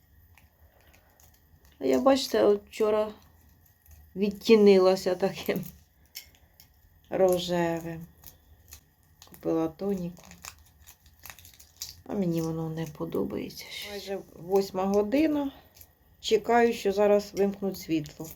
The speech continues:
Сережа поїхав на базар, я дома. Я чергую на чергуванні. Готуюсь пити каву.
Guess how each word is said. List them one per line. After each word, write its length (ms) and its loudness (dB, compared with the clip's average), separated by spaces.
Сережа 360 6
поїхав 400 -2
на 120 -2
базар, 440 0
я 200 2
дома. 480 0
Я 360 4
чергую 680 4
на 220 0
чергуванні. 840 2
Готуюсь 520 -6
пити 320 -6
каву. 440 -4